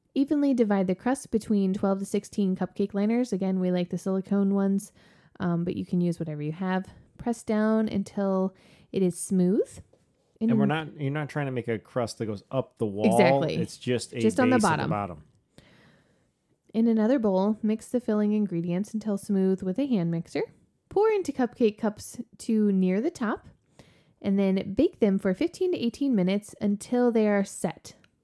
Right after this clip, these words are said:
Speaker 2: This will not be completely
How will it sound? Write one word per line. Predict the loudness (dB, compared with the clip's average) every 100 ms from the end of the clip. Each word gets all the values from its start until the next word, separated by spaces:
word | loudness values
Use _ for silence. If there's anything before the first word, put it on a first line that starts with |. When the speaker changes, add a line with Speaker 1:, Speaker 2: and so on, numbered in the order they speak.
| -14
Speaker 2:
This | -6 -4 -4
will | -4 -2
not | -2 -2 -4 -4
be | 0 0 0 -2 -4 -10
completely | -12 -12 -12 -4 -2 -2 -4 -2 -2 -4